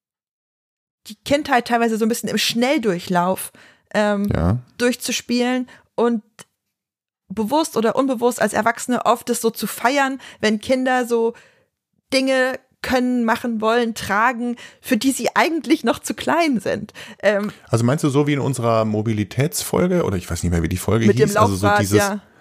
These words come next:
Speaker 2: Genau, genau.
Speaker 1: Mein
Speaker 2: Ich
Speaker 1: Kind
Speaker 2: war jetzt
Speaker 1: kann schon mit
Speaker 2: gestern an der
Speaker 1: zwei,
Speaker 2: Kreuzung. Ich muss, hm?
Speaker 1: mein Kind kann schon mit zwei am, äh, Verkehr teilnehmen.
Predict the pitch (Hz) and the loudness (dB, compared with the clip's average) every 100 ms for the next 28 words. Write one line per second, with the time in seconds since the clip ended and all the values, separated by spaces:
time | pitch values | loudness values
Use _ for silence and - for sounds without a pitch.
0 | _ - 123 123 127 190 185 214 - - | _ -2 0 2 0 0 2 2 2 2
1 | - 226 - - - - 220 226 240 - | 2 2 4 2 4 2 4 4 2 2
2 | 156 110 - - 123 - _ _ _ - | 2 0 -2 0 -2 -2 _ _ _ -2
3 | 139 208 - _ _ 214 220 269 - - | 0 0 -6 _ _ -2 0 0 -2 0
4 | 233 240 220 - 214 202 214 220 - _ | 0 2 0 -2 0 2 2 -2 -8 _
5 | - 202 202 196 - 185 - 208 247 214 | -2 0 0 -2 0 0 0 0 0 0
6 | 226 202 202 202 202 226 | 0 0 0 0 -2 -6